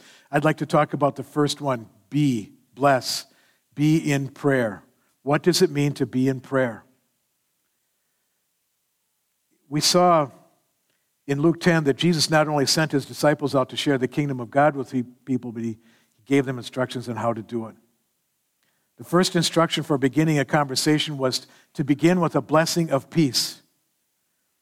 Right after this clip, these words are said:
So what does that mean? How do we speak peace to a household? In what ways can we be messengers and carriers of peace into our neighborhood? By the way, I'm using the term neighbor and neighborhood this morning,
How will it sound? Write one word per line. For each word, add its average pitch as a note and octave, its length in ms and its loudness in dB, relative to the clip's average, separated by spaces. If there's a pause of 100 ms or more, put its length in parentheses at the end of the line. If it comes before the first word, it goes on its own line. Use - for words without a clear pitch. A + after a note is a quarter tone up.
(140)
So D#3+ 100 -2
what F#3 100 6
does G3 140 2
that F3+ 140 6
mean? E3 300 2
How D#3 160 4
do G3+ 60 6
we G3+ 120 4
speak - 320 0
peace F3+ 260 2
to D3+ 120 2
a C3 40 4
household? D3+ 460 0 (280)
In D#3+ 120 -2
what G3 200 2
ways G3 240 6
can E3+ 160 -2
we F3 140 6
be D#3+ 120 2
messengers D#3 580 0
and D3 120 -10
carriers E3 580 2 (260)
of C#3 280 -6
peace G3+ 560 2 (340)
into E3 340 0
our D3+ 120 2
neighborhood? D3 580 0 (1500)
By G3 160 4
the E3+ 80 0
way, D#3+ 260 4
I'm E3+ 140 4
using E3 300 2
the C3 80 -2
term C#3+ 320 -2
neighbor C#3 420 2
and A#2+ 220 -4
neighborhood D3 480 0
this D3 200 -4
morning, D#3 380 -2